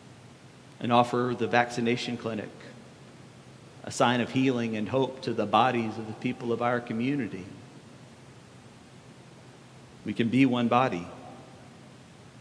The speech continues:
We live in a world that wants to deny the body.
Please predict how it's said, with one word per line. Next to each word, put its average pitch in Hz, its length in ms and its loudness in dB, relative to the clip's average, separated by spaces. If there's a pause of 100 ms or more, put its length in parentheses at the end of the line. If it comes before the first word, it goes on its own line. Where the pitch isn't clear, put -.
(2750)
We 240 60 2
live 202 200 10
in 170 80 4
a 120 80 6
world 107 480 2 (1200)
that 135 80 4
wants 151 240 2
to 139 140 0
deny 107 440 2
the 85 120 -4
body. 82 340 -4